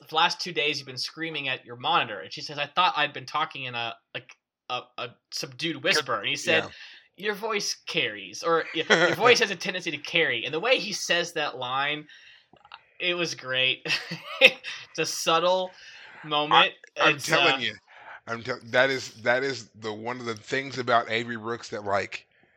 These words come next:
Speaker 2: keeps him as my, my favorite captain, 'cause it's
Speaker 1: Yes.
Speaker 2: you, he does it so well,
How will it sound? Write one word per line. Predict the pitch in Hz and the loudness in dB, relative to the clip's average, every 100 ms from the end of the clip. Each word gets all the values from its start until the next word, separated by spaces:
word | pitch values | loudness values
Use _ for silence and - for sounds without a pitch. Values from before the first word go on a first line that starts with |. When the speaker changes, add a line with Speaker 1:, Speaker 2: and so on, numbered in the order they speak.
| _ _ _ _ _ _ _ _ - - _ - | _ _ _ _ _ _ _ _ -16 -16 _ 0
Speaker 2:
keeps | 202 185 170 | 2 2 -4
him | 160 | -4
as | 131 | -2
my, | 131 123 110 | 2 2 2
my | 120 120 | 0 0
favorite | - 120 107 107 | 0 -2 -2 -2
captain, | 107 101 - 90 | 4 4 2 -12
'cause | - 104 | -12 -10
it's | 110 - | -10 -8
Speaker 1:
Yes. | 135 123 107 - - _ _ | -4 -4 -6 -14 -18 _ _
Speaker 2:
you, | 143 147 _ _ _ _ _ _ _ | -10 -10 _ _ _ _ _ _ _
he | - 143 170 | -10 -2 -2
does | 135 175 196 | 8 8 8
it | 196 160 | 2 -4
so | - - 143 | -6 0 0
well, | 143 123 127 123 104 98 101 | 0 0 2 4 4 2 -4